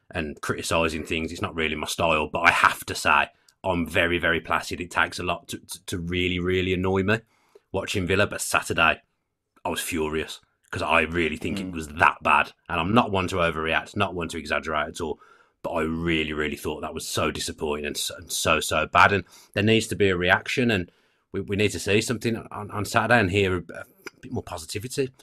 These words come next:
Speaker 1: coming out of the club. 'Cause as I say, when people like Sanson, who, let's be honest, has offered nothing to the football club since he's been here, really. If
Speaker 2: Yeah.
Speaker 1: people will say he's not had a
Speaker 2: Yeah.
Speaker 1: chance, which, you know, is probably fair as well. You can't be coming on social media and doing that. That, that, that annoyed
Speaker 2: No.
Speaker 1: me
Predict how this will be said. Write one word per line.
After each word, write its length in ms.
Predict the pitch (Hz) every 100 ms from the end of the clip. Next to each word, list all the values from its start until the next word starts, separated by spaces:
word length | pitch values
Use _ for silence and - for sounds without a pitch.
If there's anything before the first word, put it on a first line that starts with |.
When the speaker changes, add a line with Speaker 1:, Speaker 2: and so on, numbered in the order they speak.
| _ _
Speaker 1:
coming 160 | 127 110
out 100 | 90
of 0 |
the 60 |
club. 160 | - 107
'Cause 80 | 127
as 200 | 120 101
I 40 |
say, 40 |
when 100 | 120 117
people 260 | 135 135
like 140 | 123 120
Sanson, 520 | 123 123 135 143 - _ _ _
who, 80 | 165
let's 160 | 175 -
be 120 | 123
honest, 380 | 104 90 - - _ _ _
has 120 | -
offered 220 | 127 104
nothing 220 | 95 90 92
to 80 |
the 60 | 87
football 240 | 95 82
club 180 | 78 82
since 140 | 95 82
he's 120 | 78
been 160 | 87
here, 180 | 73 67 -
really. 440 | 87 85 78 71 71 _ _
If 140 | 123 123
Speaker 2:
Yeah. 60 |
Speaker 1:
people 200 | 143 104
will 80 | 101
say 200 | 90 92
he's 100 | 90
not 120 | 95
had 120 | 87 82
a 40 |
Speaker 2:
Yeah. 60 | 92
Speaker 1:
chance, 240 | 90 87
which, 180 | 92 -
you 60 | 82
know, 80 | 82
is 120 | 82
probably 340 | 92 80 76
fair 380 | - 90 85 82 - - _
as 120 | 101
well. 220 | 92 90 - _ _ _
You 100 | 110
can't 360 | - - 139 107
be 60 | 95
coming 260 | - 92
on 100 | 85
social 300 | 80 87 82
media 240 | 80 78 73
and 100 | 69
doing 220 | 71 69
that. 120 | 69 -
That, 220 | 95 95
that, 220 | 90 85 - _
that 180 | 92 78
annoyed 260 | 82 73 76
Speaker 2:
No. 100 |
Speaker 1:
me 40 | 76